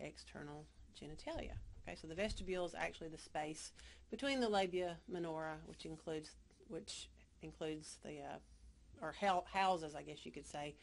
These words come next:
the clitoris, the external urethral orifice, and the vaginal, um, orifice. So again, looking at the side, uh, you'll have your uterus. You can see the three layers, inside, middle, and outside. So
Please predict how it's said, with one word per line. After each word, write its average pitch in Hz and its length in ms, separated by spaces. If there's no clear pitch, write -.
the - 60
clitoris, 156 560
the 147 100
external 147 500
urethral 147 360
orifice, 143 520
and 139 380
the 139 180
vaginal, - 460
um, 139 220
orifice. - 400
So - 120
again, 208 220
looking 220 300
at 202 100
the 190 80
side, 254 540
uh, 175 320
you'll 180 160
have 165 220
your 165 320
uterus. 214 520
You 180 80
can 190 120
see 190 120
the 170 100
three 185 240
layers, 190 540
inside, 180 600
middle, 180 300
and 180 100
outside. 175 640
So 160 80